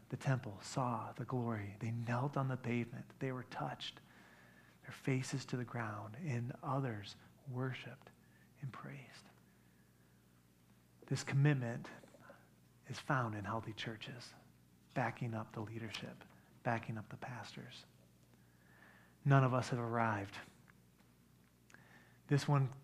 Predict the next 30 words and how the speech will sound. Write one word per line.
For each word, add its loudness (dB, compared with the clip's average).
is -4
challenging, 6
just 2
like 4
giving 4
up 2
our 4
rights 2
is -4
challenging, -2
or -6
showing 0
up -4
to -2
church -6
is -6
challenging, -6
or -16
picking -2
up -4
our 0
ministry, -2
or -6
cheering -2
up -2
our 0
brothers. -6
But 0
I -2
think 2